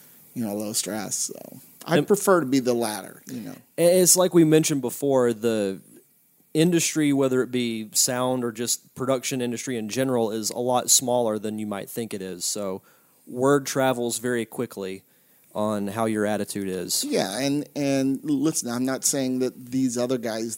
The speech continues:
Speaker 1: these, these antisocial guys,
Speaker 2: Right,
Speaker 1: as
Speaker 2: right,
Speaker 1: I
Speaker 2: right.
Speaker 1: call them, are any better or any worse. In fact, you know, to a, uh, to a certain degree,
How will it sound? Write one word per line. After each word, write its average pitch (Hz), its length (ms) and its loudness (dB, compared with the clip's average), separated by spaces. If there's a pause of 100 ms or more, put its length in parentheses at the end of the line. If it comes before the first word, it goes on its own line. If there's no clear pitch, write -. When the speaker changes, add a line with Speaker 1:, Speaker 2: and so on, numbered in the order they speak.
Speaker 1:
these, 113 520 -6
these 113 720 -8
antisocial 117 800 -4
guys, 107 120 0
Speaker 2:
Right, 120 200 8
Speaker 1:
as 90 60 2
Speaker 2:
right, 85 100 0
Speaker 1:
I 101 100 -2
Speaker 2:
right. 71 100 -6
Speaker 1:
call 117 200 -2
them, 110 280 -6
are 127 160 -2
any 127 260 0
better 120 520 -2
or 113 460 -6
any 117 180 -6
worse. 127 260 -4
In 120 100 -6
fact, 127 360 -4
you 139 120 -4
know, 127 220 -2
to 147 140 -6
a, 135 120 0
uh, - 400 -8 (100)
to 135 100 -6
a 131 60 -4
certain 135 300 -2
degree, 123 460 -2